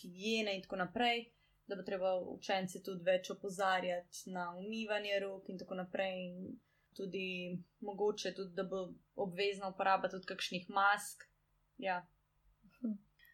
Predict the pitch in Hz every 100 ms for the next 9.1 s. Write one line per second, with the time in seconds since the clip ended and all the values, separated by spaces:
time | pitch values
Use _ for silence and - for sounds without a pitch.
0 | _ - 214 254 254 247 - - 214 240
1 | 247 247 240 240 233 240 - 226 220 -
2 | 247 - 247 254 240 233 240 220 262 233
3 | 220 202 208 208 208 214 - 208 202 214
4 | 196 - - 196 190 - 233 233 226 -
5 | 190 226 226 226 - - 220 233 226 -
6 | 214 214 - 208 202 214 214 - - 214
7 | 202 196 202 _ - - - - - -
8 | - 214 - 214 - 226 196 240 240 233